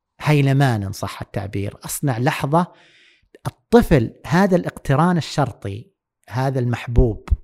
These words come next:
لنفرض أن القراءة غير محبوبة أو على أقل تقدير محايدة، فعل هو بدون أن يعي سيرتبط في ذهنه أن هذا الفعل اللي كان محايد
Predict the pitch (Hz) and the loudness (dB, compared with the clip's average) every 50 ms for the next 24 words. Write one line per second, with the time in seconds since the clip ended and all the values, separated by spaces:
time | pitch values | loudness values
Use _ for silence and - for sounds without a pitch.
0 | _ _ _ _ _ _ _ _ _ _ _ _ _ _ _ _ - 120 117 143 | _ _ _ _ _ _ _ _ _ _ _ _ _ _ _ _ -4 -2 0 0
1 | 147 - - 123 113 107 113 110 107 104 - - 120 123 117 117 117 107 107 117 | 0 0 -2 -4 -4 -4 -4 -4 -4 -6 -6 -4 -4 -2 -2 -2 -4 -4 -4 -4
2 | 113 110 104 - - - 110 101 107 107 113 117 - _ _ _ - - 190 196 | -4 -4 -6 -8 -8 -10 -10 -10 -8 -8 -8 -8 -10 _ _ _ 0 4 4 4
3 | 196 196 - - - _ _ _ _ - 165 156 147 143 143 - 156 143 - 156 | 4 0 -6 -16 -20 _ _ _ _ -2 2 2 2 2 2 0 -2 0 0 -4
4 | - - 135 131 151 151 165 160 - - _ _ _ _ _ _ _ - 156 151 | -6 -6 -2 0 2 2 2 0 -2 -10 _ _ _ _ _ _ _ -2 -2 0
5 | - - 151 135 113 101 98 104 107 110 110 - _ _ _ _ _ _ _ _ | 2 2 2 2 2 0 -4 -8 -10 -12 -14 -16 _ _ _ _ _ _ _ _
6 | _ - 175 135 110 120 151 - - _ _ _ _ _ _ _ _ - - 247 | _ 0 2 2 2 0 -4 -8 -14 _ _ _ _ _ _ _ _ 2 4 6
7 | 277 240 185 208 185 180 247 262 254 247 233 214 214 220 220 208 202 233 254 - | 6 6 6 4 6 8 8 8 8 8 8 6 6 6 6 4 4 2 0 -4
8 | - - 160 156 165 185 175 - - 151 123 120 110 - - - 139 131 131 143 | -6 -2 0 4 4 4 2 2 -2 -2 -2 -2 -4 -6 -4 -2 -2 0 2 2
9 | 151 147 156 170 185 208 - - 139 131 131 135 131 123 143 175 190 202 180 165 | 2 2 4 4 2 2 0 -2 -2 -2 0 2 2 2 2 2 2 2 2 0
10 | 143 - - 160 123 117 113 110 110 120 117 - - 160 160 160 147 135 - - | -2 0 -2 -2 -2 -2 -4 -4 -4 -6 -6 -4 -2 -2 0 0 -2 -2 -2 -2
11 | 175 175 180 185 208 240 226 - | -2 0 0 0 0 -2 -4 -8